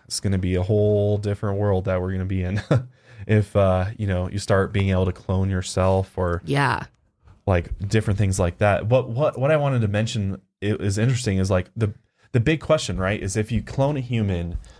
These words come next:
Speaker 1: then,
Speaker 2: Yeah.
Speaker 1: you know, is that human gonna be exactly like you down to your
Speaker 2: Yeah.
Speaker 1: personality, your
Speaker 2: That's
Speaker 1: traits,
Speaker 2: my big
Speaker 1: all,
Speaker 2: question.
Speaker 1: you know, mentally, all those different things? Are they gonna
Speaker 2: Or
Speaker 1: be
Speaker 2: is it just a
Speaker 1: exactly
Speaker 2: body?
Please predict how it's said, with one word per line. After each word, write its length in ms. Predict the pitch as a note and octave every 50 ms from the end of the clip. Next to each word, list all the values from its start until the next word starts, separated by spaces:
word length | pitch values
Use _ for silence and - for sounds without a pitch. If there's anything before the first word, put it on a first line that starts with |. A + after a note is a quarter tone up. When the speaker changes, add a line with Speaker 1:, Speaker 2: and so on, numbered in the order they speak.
| - -
Speaker 1:
then, 320 | G#2 G2+ A2 G2+ G2 F#2 F2+
Speaker 2:
Yeah. 340 | F#3+ F#3 F3+ E3+ D#3+ D#3 D#3+ - _ _ - -
Speaker 1:
you 100 | G2+ G#2
know, 140 | F#2 F2 F2+
is 160 | E2 G#2 G2+
that 220 | G#2+ A#2 A#2+ A2+ -
human 420 | - - B2+ C3 C#3 A#2+ G#2+ G2+
gonna 140 | G2+ A2 G2+
be 120 | F#2+ G2+ F#2
exactly 480 | F2+ F2 E2+ - F2+ F#2 F#2 - G2 F#2
like 260 | F#2+ F2 E2 F2+ -
you 100 | G2 F#2+
down 400 | F#2 - A2+ F2+ F2 F2 F2 F#2+
to 140 | F#2 - -
your 100 | B3 C4+
Speaker 2:
Yeah. 160 | C#4 C#4 C4+
Speaker 1:
personality, 560 | A3+ F3 - F#2+ A2+ D3+ E3+ D#3+ D3+ D3+ D3
your 140 | C#3 A#2+ F#2+ G2
Speaker 2:
That's 80 | - -
Speaker 1:
traits, 300 | - B2+ A#2+ A#2 - G#3
Speaker 2:
my 80 | F3+ E3+
big 180 | D#3+ D3 C#3+ - -
Speaker 1:
all, 100 | C#3+ D3 - A2+
Speaker 2:
question. 120 | - - G#2+
Speaker 1:
you 80 | A2
know, 120 | G2+ G2 F#2
mentally, 500 | F#2 G2 G#2+ A#2 A#2 - - A#2+ A2+ A2+
all 220 | - - A2+ B2
those 180 | B2+ B2+ A#2+ G#2+
different 280 | A#2 A2 G#2+ G#2+ F#2+ F#2+
things? 220 | A#2 A2 G2 G2
Are 100 | G2+ F#2+
they 80 | F#2+ F#2+
gonna 140 | G2 F#2 F2
Speaker 2:
Or 20 |
Speaker 1:
be 60 | - F2+
Speaker 2:
is 60 | F2
it 20 |
just 80 | F#2+ -
a 20 | G#2
Speaker 1:
exactly 260 | G2 F#2+ E2 G2+ F#2
Speaker 2:
body? 220 | F#2 F2+ - -